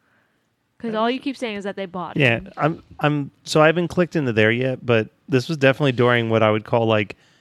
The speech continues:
Speaker 2: the depressing Robin Williams stage because he did
Speaker 1: Didn't
Speaker 2: good
Speaker 1: he,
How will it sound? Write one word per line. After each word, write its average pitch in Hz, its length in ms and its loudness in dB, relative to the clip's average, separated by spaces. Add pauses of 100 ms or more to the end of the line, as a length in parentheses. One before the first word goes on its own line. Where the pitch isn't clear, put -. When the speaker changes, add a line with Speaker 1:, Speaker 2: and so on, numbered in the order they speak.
(200)
Speaker 2:
the 123 120 2
depressing 120 1000 0 (120)
Robin 120 360 0
Williams 131 460 4
stage 180 460 0
because 131 260 -2
he 120 140 -4
did 117 440 2 (360)
Speaker 1:
Didn't 339 140 -2
Speaker 2:
good 151 120 4
Speaker 1:
he, 247 240 -6